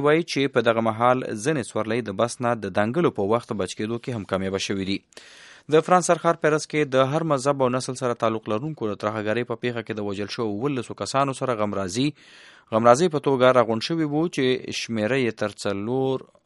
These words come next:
میلیونه یا څلوېښتو لکو ته رسېدلې وه. د فرانس چارواکي وایي چې دا د ملک په تاریخ کې تر ټولو لویه احتجاجي غونډه وه. په غونډه کې ګډوډ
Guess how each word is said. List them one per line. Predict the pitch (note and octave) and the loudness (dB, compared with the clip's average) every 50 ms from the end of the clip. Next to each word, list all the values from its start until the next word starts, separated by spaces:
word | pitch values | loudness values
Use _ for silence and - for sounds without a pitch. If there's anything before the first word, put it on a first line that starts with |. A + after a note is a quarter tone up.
| - | -10
میلیونه | - A2 G#2+ G#2 G#2 G2+ G2+ A2 C3+ D#3 D#3 D3+ C#3+ D3 - | -8 -4 -2 -2 -2 -2 0 0 0 0 2 2 2 2 0
یا | - A#2+ D3 D#3+ | 0 0 0 0
څلوېښتو | - - A2+ G2+ G#2 G#2+ G2+ - - - G#2+ | -2 -2 -4 -2 -2 -2 -4 -4 -6 -6 -4
لکو | G2+ F#2+ G2 G2+ | -4 -4 -6 -8
ته | - C#3 | -8 -8
رسېدلې | C3+ A#2 - - G2+ G2 G2 G2 F#2 F#2+ | -8 -6 -6 -4 -4 -2 -2 0 2 2
وه. | G2 - - _ - - - - - - - - - | 2 2 0 _ -16 -20 -18 -20 -20 -20 -16 -4 2
د | A#2 C3 C#3 - - | 4 4 4 6 6
فرانس | D#3+ D#3+ - - | 4 4 6 4
چارواکي | D#3 C#3+ C#3+ C3+ - - | 4 6 6 4 2 2
وایي | C3+ C3 C3+ C#3 D3 | 2 4 4 4 4
چې | - - A#2+ | 2 0 2
دا | A#2 A2+ | 4 4
د | A2 A#2 | 4 4
ملک | A2 A2+ B2+ C3+ - | 2 0 0 -2 -2
په | - G#2+ - A2 | -4 -2 0 2
تاریخ | G2+ G#2 C3 B2+ | 2 2 0 -2
کې | - - G#2+ | -4 -6 -6
تر | - - G2 | -4 -4 -4
ټولو | - - B2 A2+ G#2 | -2 -2 -4 -2 -2
لویه | F#2+ F#2+ G#2 D3 E3 D#3+ C3 G#2 G2 - _ - | -2 -2 0 0 2 2 2 2 0 -2 _ -10
احتجاجي | A#2 A#2 - - C#3+ C3+ C#3+ C3+ B2 B2 | -10 -8 -6 -6 -4 -2 -2 -2 -2 -2
غونډه | - G#2+ G2 F#2+ G2 F#2+ | -2 -2 0 2 4 4
وه. | G2 G2+ - - _ - - - - - - - | 6 4 4 2 _ -16 -18 -16 -18 -20 -4 2
په | - C#3+ D3 C#3+ | 6 6 8 8
غونډه | D#3 F3 F3 E3 E3 | 8 8 8 8 6
کې | D#3 - D3+ D3 D3+ D#3 - - C#3 B2+ A#2+ A2+ | 6 6 4 6 6 4 2 0 -4 -8 -2 2
ګډوډ | C3+ D3+ D#3+ D3 C3 A#2+ B2 B2 A#2+ | 2 4 4 2 2 4 4 4 4